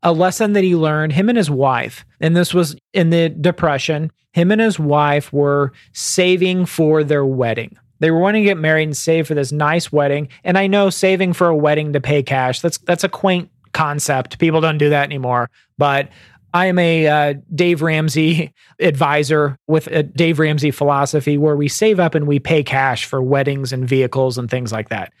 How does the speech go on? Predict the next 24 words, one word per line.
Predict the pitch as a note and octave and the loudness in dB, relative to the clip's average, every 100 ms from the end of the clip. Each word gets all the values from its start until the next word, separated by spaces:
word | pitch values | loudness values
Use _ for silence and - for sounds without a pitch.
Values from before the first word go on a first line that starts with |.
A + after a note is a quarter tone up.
| _ _ _ _ | _ _ _ _
Quaint | - G3 G#3 E3+ | 0 0 0 -2
concept, | E3+ E3+ E3 D#3+ D3 - | -2 0 0 0 0 -4
but | C#3 C3+ _ _ _ - | -2 -2 _ _ _ -4
that's | G#3 B3+ | -2 -2
what | C4 | 0
they | G#3+ | 0
did | C#3+ D#3+ C#3 | 2 0 0
back | C#3 C3 | -2 -4
then, | C3+ A2 G2 D3 _ _ | -4 -6 -8 -16 _ _
is | C#3+ | -2
they | D3 D3+ | 0 -2
saved | - G3 G3+ G3+ D#3+ | -2 0 2 2 2
up | D#3 D3+ - - _ _ _ | 2 0 -4 -20 _ _ _
and | D#3 D#3 D3+ | 0 0 0
they | D3+ | 0
paid | D#3 D3+ | 0 -2
cash | C3+ D3 C3 - | 0 -2 -2 -4
for | |
this | C3+ - | -6 -2
wedding. | C4+ F#3+ G#2+ - _ _ | 0 0 -2 -12 _ _
That | D#3 E3 | -2 0
was | E3 | 0
their | D#3+ D3 | 0 -2
plan. | C3+ - - | -4 -8 -12